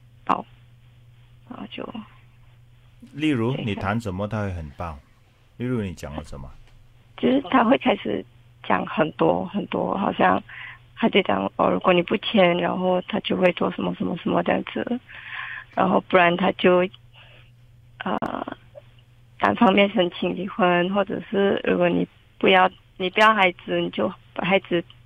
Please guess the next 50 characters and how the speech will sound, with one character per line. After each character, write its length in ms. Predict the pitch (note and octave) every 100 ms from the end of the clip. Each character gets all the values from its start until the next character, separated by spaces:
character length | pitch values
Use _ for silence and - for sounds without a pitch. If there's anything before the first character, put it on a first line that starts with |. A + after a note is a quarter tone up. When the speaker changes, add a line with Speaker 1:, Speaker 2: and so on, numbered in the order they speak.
| - -
Speaker 1:
丢 140 | G3+
回 120 | G3 F#3
给 180 | - F3
我， 280 | E3+ E3
我 100 | E3
就 200 | F3 G3+ G3+ -
把 80 | -
他 200 | F3+ F#3 - -
送 160 | B3
去 280 | G3 G#3+ G#3 - - - - - _ _
orphanage， 560 | F3 - F3 F3 F#3 - - - - -
去 580 | - G3+ F#3+ F#3+ F#3+ F#3+ -
孤 140 | F3+
儿 120 | F#3
院。 520 | F3+ F3 F3+ F3+ F#3 G#3
然 160 | F3+
后 120 | F#3 F#3+
不 140 | -
然 120 | F3+
他 120 | F3+ F3
就 160 | -
会 120 | F#3+ F#3+
讲 220 | - F#3+ F#3+ - - -
，“你 140 | - G3+
要 140 | G#3
我 140 | A3+ G3+
回 160 | G3+
来， 220 | F#3 F#3
OK， 400 | G3 - - B3+
我 180 | C4 G#3
就 160 | - A#3+
回 220 | G#3+ G3+
来， 260 | F#3 F3+ F#3
可 100 | F3
是 180 | - G3
我 80 | G3
跟 180 | F#3+
你 140 | F#3+ F3+
在 220 | - G3
一 40 | G3+
起 180 | - -
住， 180 | G3+ - -
我 260 | F3 E3+ - - _ _ _ _ _ _ _
不 100 | G#3+
能 260 | G3 F#3 G3
保 140 | E3
证 180 | - F#3
我 80 | F#3
会 160 | F3+ F#3
家 240 | - F3+